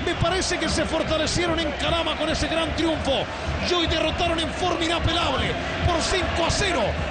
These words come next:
por cinco goles a cero, en una fiesta de fútbol, en una fiesta de buen toque, en una fiesta de goles al equipo de Everton y lo mandan lamentablemente para los ruleteros a la primera B.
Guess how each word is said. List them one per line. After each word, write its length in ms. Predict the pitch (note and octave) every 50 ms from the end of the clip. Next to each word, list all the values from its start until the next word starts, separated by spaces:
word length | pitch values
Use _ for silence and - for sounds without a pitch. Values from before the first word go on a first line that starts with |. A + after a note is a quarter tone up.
| - -
por 200 | - F4+ E4 D4
cinco 440 | - - G#4 F#4+ F4 - - - E4+ E4
goles 260 | F4+ F#4 F4+ - -
a 60 | F4 -
cero, 240 | - - F#4 F4 E4+
en 60 | F4+
una 140 | F#4 F4+ D4+
fiesta 440 | - - E4+ F#4+ F4+ - - E4 D#4+
de 100 | D#4+ D4
fútbol, 440 | - - F4 - - - A#3 G3+ E3+ - - - - - - -
en 100 | D4 E4+
una 120 | D#4 D4+
fiesta 400 | - - D#4+ D#4+ C#4+ - E4 D4
de 60 | D4
buen 180 | C#4+ D#4 D#4+ D#4 D4+ - -
toque, 340 | F4+ E4 D4 - - G#3 F3 D3 - - - - - -
en 80 | D#4+ E4+
una 160 | E4 D#4+ A3+
fiesta 520 | - - D4+ E4+ F4+ D4+ G#3 - - D4+
de 100 | D4 D#4
goles 460 | B3 C#4+ E4+ D#4+ C#4+ B3+ A3+ F3 - - - - - - - - -
al 80 | D4 D#4
equipo 380 | D#4 - - E4+ - - - D4
de 120 | D4+ D#4+
Everton 380 | D#4+ D4+ D4 C#4 C#4 - D4+ C#4+
y 20 |
lo 100 | C#4 D4
mandan 380 | C#4 D4+ D4+ C#4 C4+ C#4 C#4 C#4
lamentablemente 1040 | C#4 C4+ C4+ C4 B3+ - - - - D4 C4+ C4+ B3 B3 C4+ D4 C#4 C4+ - - B3+
para 140 | C4 B3+ B3
los 140 | B3+ A#3+ A#3
ruleteros 560 | B3 B3+ B3+ B3 B3+ C#4 C#4+ C4+ C4 C4 - -
a 560 | - - - - - - - - C#4 D4 D4+
la 240 | D4+ D#4 D#4 D4+ D4+ -
primera 560 | D#4 D#4 D#4 D4+ D4+ D#4 D#4+ D#4+ D4+ D4+ D4
B. 240 | C#4+ D4+ C#4+ B3+ -